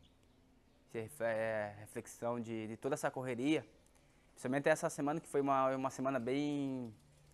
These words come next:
turbulenta, de acordar, s-, dormir pouco, de correr atrás de, de grana, de falar com as pessoas, as pessoas querendo se despedir, pessoa, o pessoal mandando mensagem, é,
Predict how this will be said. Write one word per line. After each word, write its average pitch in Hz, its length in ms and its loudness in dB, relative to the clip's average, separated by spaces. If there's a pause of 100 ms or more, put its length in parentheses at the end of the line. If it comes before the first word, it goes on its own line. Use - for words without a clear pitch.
(180)
turbulenta, 117 840 0
de 110 80 -8
acordar, 120 340 0
s-, - 300 -10 (120)
dormir 120 440 -2 (160)
pouco, 131 680 0 (880)
de 117 240 -6
correr 120 300 2
atrás 123 440 2
de, 110 440 -6
de 120 80 -8
grana, 113 880 2
de 113 100 -10
falar 120 240 0
com 127 80 -4
as 120 80 -6
pessoas, 120 720 0 (800)
as 110 160 -6
pessoas - 380 -4
querendo 127 240 0
se - 140 -14
despedir, 120 960 0 (520)
pessoa, 117 380 -2
o 113 40 -10
pessoal 127 360 4
mandando 131 260 2
mensagem, 120 880 2 (920)
é, 107 720 -4